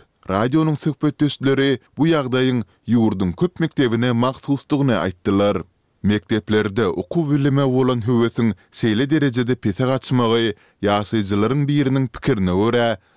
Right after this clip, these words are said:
ýurtda köpelen para horluk bilen bagly. Öňkü ýyllarda ýokary okuw jaýlaryna girmek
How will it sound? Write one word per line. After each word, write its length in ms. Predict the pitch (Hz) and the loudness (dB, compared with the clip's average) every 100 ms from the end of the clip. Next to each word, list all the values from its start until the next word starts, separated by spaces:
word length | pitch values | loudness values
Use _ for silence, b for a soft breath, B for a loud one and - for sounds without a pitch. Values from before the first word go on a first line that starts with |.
| _ | _
ýurtda 400 | 120 113 101 160 151 | 0 0 0 -4 -2
köpelen 440 | 143 135 123 120 | -2 2 0 0
para 360 | - 131 135 135 | -2 -2 0 -2
horluk 480 | 156 147 98 - | 0 0 0 -2
bilen 240 | 90 92 92 | 0 0 2
bagly. 560 | 95 95 92 98 101 85 _ _ _ - | 2 0 0 0 0 -2 _ _ _ -2
Öňkü 320 | 101 87 156 | -2 0 0
ýyllarda 480 | 160 151 147 135 143 135 | 2 2 2 0 0 2
ýokary 400 | 107 - 107 147 | 2 0 -2 -2
okuw 160 | - 143 | -2 -2
jaýlaryna 580 | 131 135 123 120 113 | 0 0 2 0 -2
girmek 540 | 120 113 120 113 110 | -2 0 0 2 0